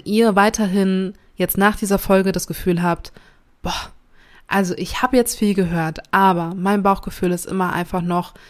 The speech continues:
ähm, dass Kinderseelenschützer e V für mich X Y ist“, dann ist das auch vollkommen okay. Ähm, wir können nicht mehr tun, als hier eben aufzuklären und aufzuzeigen, wie dieser Verein zu den einzelnen Punkten steht.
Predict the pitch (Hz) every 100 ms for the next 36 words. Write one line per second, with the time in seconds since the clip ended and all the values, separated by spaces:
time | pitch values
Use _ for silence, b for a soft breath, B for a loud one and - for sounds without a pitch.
0 | B B B 185 185 185 180 170 _ -
1 | 202 196 - 202 190 175 175 180 180 -
2 | - 175 - - 175 170 - 175 175 160
3 | - - - - 165 151 - - - -
4 | B B B 202 226 - 185 190 180 -
5 | 214 233 - 190 180 180 - 190 165 160
6 | b b b - 175 180 175 190 202 220
7 | 226 220 208 196 196 - 190 190 - 175
8 | - 180 175 170 185 208 - - 220 208
9 | 208 214 - 170 - 190 202 - - 202
10 | 190 190 185 196 b b b 180 185 202
11 | 196 196 180 175 - - 175 - 175 165
12 | 165 170 165 156 160 165 - 190 247 269